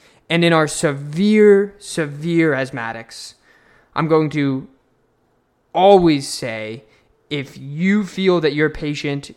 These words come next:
is suffering from a very severe asthma attack, we wanna make sure that we're getting that I M epinephrine in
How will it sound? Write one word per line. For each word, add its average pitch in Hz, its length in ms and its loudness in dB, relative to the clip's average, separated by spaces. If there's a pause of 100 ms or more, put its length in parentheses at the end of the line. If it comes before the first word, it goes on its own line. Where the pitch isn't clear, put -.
is 135 640 -6 (800)
suffering 143 680 0
from 123 580 -2 (560)
a 139 160 -6
very 143 500 2
severe 131 440 -2
asthma 117 400 -4
attack, 110 480 -14 (160)
we 147 100 -4
wanna 180 220 2
make 160 180 0
sure 139 180 -4
that 127 140 -2
we're 120 120 -8
getting 120 280 -6
that 120 300 -10
I 123 240 -2
M 120 180 -4
epinephrine 117 680 -10
in 123 360 -8